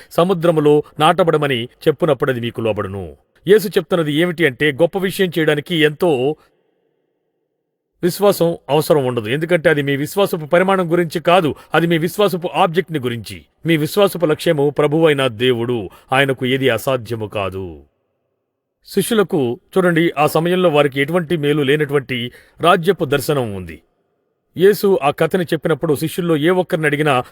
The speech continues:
"దేవుని రాజ్యం గురించి ఏమనుకుంటున్నావని?" వాళ్ళు మాజెస్టీ గురించి చెప్పేవారు, శక్తిని గురించి చెప్పి ఉండేవారు.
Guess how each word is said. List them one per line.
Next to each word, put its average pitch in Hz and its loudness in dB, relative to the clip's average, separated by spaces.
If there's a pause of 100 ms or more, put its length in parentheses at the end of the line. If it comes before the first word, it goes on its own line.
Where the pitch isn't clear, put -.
(100)
"దేవుని 208 6
రాజ్యం 185 2
గురించి 175 -2
ఏమనుకుంటున్నావని?" 156 0 (180)
వాళ్ళు 147 4
మాజెస్టీ 160 -2
గురించి 131 -4
చెప్పేవారు, 104 -6 (320)
శక్తిని 202 0
గురించి 185 -2
చెప్పి 156 -4
ఉండేవారు. 127 0